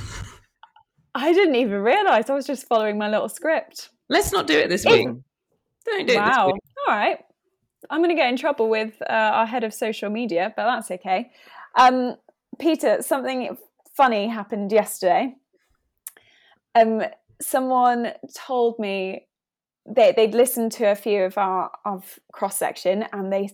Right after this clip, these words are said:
Speaker 1: they have a real picture of what you look like from your voice. Do you wanna, do you wanna hear what that description was?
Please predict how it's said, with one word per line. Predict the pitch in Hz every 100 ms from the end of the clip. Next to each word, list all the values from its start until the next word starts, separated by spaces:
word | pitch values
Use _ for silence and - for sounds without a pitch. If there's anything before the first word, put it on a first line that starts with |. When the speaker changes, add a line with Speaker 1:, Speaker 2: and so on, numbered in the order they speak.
| -
Speaker 1:
they | 208
have | 214 196 196 - -
a |
real | 208 208 240 233 220
picture | 220 - - - 160 196 240 _ _ _
of | -
what | 190 202 -
you | 202
look | 196 202 - -
like | 165 180 - - - _
from | 220
your | 214
voice. | 208 233 196 - - - _ _
Do | 220
you | 226
wanna, | 214 247
do | 247
you |
wanna | 233
hear | 240 220
what | 214
that | 214
description | 226 - - - 226
was? | 233 269 -